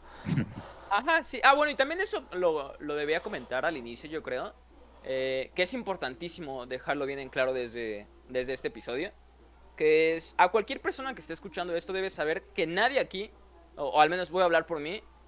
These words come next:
no somos expertos de, de nada de lo que se vaya a comentar. Solo somos chavos que están, eh, dialogando, eh, de chill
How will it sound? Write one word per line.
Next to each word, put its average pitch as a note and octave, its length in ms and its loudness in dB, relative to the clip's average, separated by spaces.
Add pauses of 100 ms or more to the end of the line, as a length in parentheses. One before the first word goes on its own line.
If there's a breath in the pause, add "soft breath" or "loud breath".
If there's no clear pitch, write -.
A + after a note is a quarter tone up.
(140)
no G#3 260 0
somos G3+ 360 -6
expertos D#3 800 -2 (200)
de, B2+ 540 -6
de C#3 140 -6
nada C#3+ 220 0
de C3+ 80 0
lo A#2+ 120 -4
que A#2+ 80 -14
se - 100 -14
vaya B2 220 -4 (220)
a B2 100 -4
comentar. A2+ 420 -6 (360)
Solo E3 220 -2
somos D#3+ 420 -8
chavos G#3 360 6
que - 100 -16
están, D3+ 360 -4 (460)
eh, C3+ 280 -2
dialogando, G3 1040 2
eh, B2+ 400 -8 (360)
de D3+ 100 0
chill A#3+ 380 -4